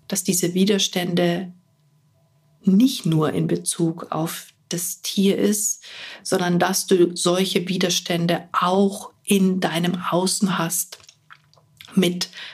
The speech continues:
anderen Menschen vielleicht oder auch mit dir selber, weil du vielleicht nicht so gut findest, dass du nicht deinen Job kündigst oder, ähm, dass du in einer Beziehung steckst, die du eigentlich überhaupt nicht mehr möchtest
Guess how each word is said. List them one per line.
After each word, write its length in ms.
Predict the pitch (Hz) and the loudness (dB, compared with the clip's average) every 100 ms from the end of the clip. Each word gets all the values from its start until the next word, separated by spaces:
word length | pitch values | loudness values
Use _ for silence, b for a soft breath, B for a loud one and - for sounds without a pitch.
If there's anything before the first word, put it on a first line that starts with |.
| B | B
anderen 400 | 180 196 247 220 | 2 4 4 4
Menschen 420 | 165 156 - 196 | 2 0 0 -2
vielleicht 600 | - 170 165 170 - - | -2 0 0 -2 -6 -10
oder 460 | - 220 220 190 180 | 0 2 2 0 2
auch 240 | 180 180 | 2 4
mit 200 | 202 196 | 4 4
dir 140 | 202 190 | 2 2
selber, 640 | 185 180 196 208 247 269 B B B B | 2 2 4 2 2 0 B B B B
weil 440 | 175 170 175 214 208 | -2 2 4 4 6
du 180 | 214 202 | 6 4
vielleicht 540 | - - 180 180 180 | 2 0 2 2 2
nicht 180 | 196 196 | 2 2
so 140 | 220 | 0
gut 220 | - 208 | 2 2
findest, 840 | - 190 185 185 180 185 - - - | 2 0 4 4 4 2 0 -4 -4
dass 240 | - 175 175 | 0 2 2
du 380 | 185 175 180 180 | 4 6 6 4
nicht 320 | 180 175 175 202 | 4 2 2 0
deinen 160 | 196 | 0
Job 280 | - 165 - | 0 -2 -4
kündigst 680 | - 170 165 165 165 - - | -2 0 2 2 2 -2 -2
oder, 460 | - 175 175 180 180 B B B B | 0 2 2 0 -2 B B B B
ähm, 340 | 185 185 185 | -2 2 2
dass 220 | 185 190 | 2 0
du 220 | - 190 180 | 4 4 6
in 200 | 190 190 | 4 4
einer 80 | |
Beziehung 500 | 196 208 - 180 175 | 0 -2 2 2 4
steckst, 420 | 175 - 165 - 190 | 0 0 -2 0 2
die 60 | |
du 100 | 170 | 4
eigentlich 400 | 165 175 170 170 | 2 2 0 2
überhaupt 360 | 185 175 170 - | 0 0 0 0
nicht 140 | 180 | -2
mehr 100 | 175 | 0
möchtest 640 | 165 170 170 180 175 175 | 2 0 0 0 0 -2